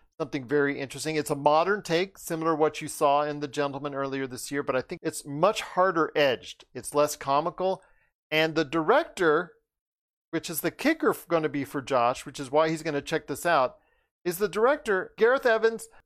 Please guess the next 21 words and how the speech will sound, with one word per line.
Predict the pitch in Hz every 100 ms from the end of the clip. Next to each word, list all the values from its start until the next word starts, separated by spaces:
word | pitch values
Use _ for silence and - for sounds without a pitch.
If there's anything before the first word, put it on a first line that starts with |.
| -
of | 226 208
The | 214
Raid | 214 226 269
Redemption. | 240 226 233 277 294 - 139 _ _ _
He's | - 185
actually | 202 202 208
written | 185 220 190
a | 180
lot | 180 208
of | 240 180
it | 170
as | 165
well. | 170 208 196 -
So | - 185 175
I |
wanna | 214 262
hear | 196 254
your | 240
thoughts | - 240 262 -
on | 151 139
this. | 135 -